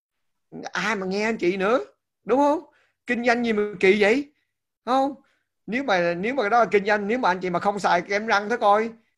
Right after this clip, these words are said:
không? Sáng sớm đâu có ai muốn tới gần, vừa chia sẻ,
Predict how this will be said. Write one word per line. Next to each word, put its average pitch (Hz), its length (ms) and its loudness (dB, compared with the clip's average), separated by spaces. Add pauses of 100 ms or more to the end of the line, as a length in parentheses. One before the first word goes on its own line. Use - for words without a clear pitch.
(360)
không? 214 420 -6
Sáng 226 280 0
sớm 233 500 -2
đâu 220 160 0
có 247 80 -4
ai 208 200 2
muốn 233 300 -6 (260)
tới 240 100 2
gần, 185 380 4 (380)
vừa 208 160 4
chia 214 180 -2
sẻ, 226 320 2